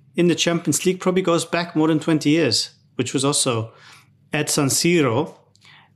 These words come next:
even in the Klopp years, uh, mostly draws or narrow defeats.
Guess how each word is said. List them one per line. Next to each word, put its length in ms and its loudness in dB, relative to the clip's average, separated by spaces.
even 240 2
in 120 4
the 80 0
Klopp 420 -6
years, 600 0
uh, 200 -2
mostly 440 0
draws 580 0
or 160 -4
narrow 260 0
defeats. 580 -2